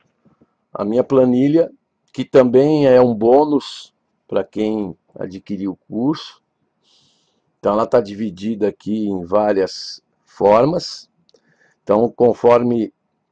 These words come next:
é, as respostas que foram obtidas ali do, do Google Forms,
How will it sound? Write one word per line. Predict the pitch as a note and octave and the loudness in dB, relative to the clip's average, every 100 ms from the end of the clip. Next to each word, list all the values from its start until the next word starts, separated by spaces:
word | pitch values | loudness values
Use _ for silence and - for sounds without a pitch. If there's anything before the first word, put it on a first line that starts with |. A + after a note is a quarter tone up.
| _ _ _ _ - | _ _ _ _ -10
é, | F#2+ F#2+ F#2 E2+ - | -4 -2 -2 -4 -6
as | - G2 | -6 -2
respostas | G#2 G2+ - G#2 G2+ G#2 | -2 -2 -2 -2 -2 -8
que | - G#2 | -10 -6
foram | G#2+ G#2+ | -2 -2
obtidas | G#2 F#2+ - G#2+ F#2+ F#2 | -4 -8 -10 -6 -4 -4
ali | G2 F#2+ F#2+ E2 _ _ _ _ _ _ _ | -4 -4 -8 -12 _ _ _ _ _ _ _
do, | F#2+ F#2+ F#2+ F2+ F2+ F2 E2 D2 C#2+ - | -12 -8 -8 -6 -8 -8 -10 -12 -16 -20
do | A2 | -14
Google | G2+ G#2 G2+ G2 | -10 -6 -4 -6
Forms, | - G#2+ G#2+ G2+ F2 - - | -2 2 2 0 -10 -16 -20